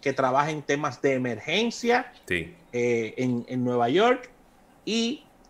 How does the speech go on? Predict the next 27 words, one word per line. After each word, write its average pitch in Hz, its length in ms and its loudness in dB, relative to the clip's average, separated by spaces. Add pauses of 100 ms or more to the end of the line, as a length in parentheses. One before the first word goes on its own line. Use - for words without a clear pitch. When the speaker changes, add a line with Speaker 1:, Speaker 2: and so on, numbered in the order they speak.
(260)
Speaker 1:
eh, 139 540 4
se - 200 2
produce 160 580 6
esta 175 200 0
situación 156 720 0 (280)
de 139 200 6
cierre 185 800 4
parcial 156 680 6
de 147 80 2
la - 80 6
Speaker 2:
Pero 101 100 8
Speaker 1:
ciudad 104 160 10
Speaker 2:
eso, 139 160 6
Speaker 1:
de 143 60 4
Nueva 143 180 4
York. 120 400 0
Speaker 2:
pero 113 140 4
eso 113 120 4
es 123 60 4
más 123 140 6
complicado 131 540 6
de 135 120 8
ahí, 127 240 6
porque 95 260 -2
oye, 143 120 2
¿qué 151 60 0
ocurre? 82 440 -2